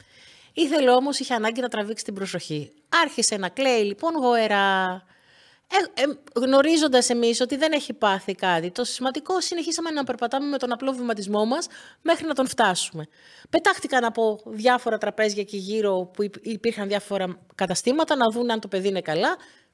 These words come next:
Το φτάσαμε, το είδε η γιαγιά του, δεν είχε κάτι, του είπε δύο λόγια παρηγοριάς, του έκανε μια αγκαλίτσα, τελείωσε. Δεν ασχολιόταν άλλο. Ο Αλέξανδρος συνέχιζε να θέλει την προσοχή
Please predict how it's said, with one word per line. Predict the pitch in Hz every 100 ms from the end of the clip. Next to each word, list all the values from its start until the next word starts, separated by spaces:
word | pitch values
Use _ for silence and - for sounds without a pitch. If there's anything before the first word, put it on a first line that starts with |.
| _
Το | 240
φτάσαμε, | - 220 233 - 339 370 381 _ _ _
το | 311
είδε | 277 226
η |
γιαγιά | 196 196 214 339 339
του, | 330 311 - _ _
δεν | - 233 247
είχε | 226 240
κάτι, | 233 330 320 311 320 311 302 - _
του | -
είπε | 294 285 269
δύο | 240 240
λόγια | 226 214 226
παρηγοριάς, | 247 247 285 302 330
του | 320
έκανε | 294 254
μια | 233 233
αγκαλίτσα, | 233 277 359 370 349 349
τελείωσε. | 294 247 196 165 - 277
Δεν | 339 285
ασχολιόταν | 226 - 202 175 165 151
άλλο. | 139 135 131 - - - - - -
Ο | - 320
Αλέξανδρος | 311 311 320 311
συνέχιζε | - 294 277 277
να | 262
θέλει | 247 240 233 220 _
την | - 208
προσοχή | 214 214 196 165 156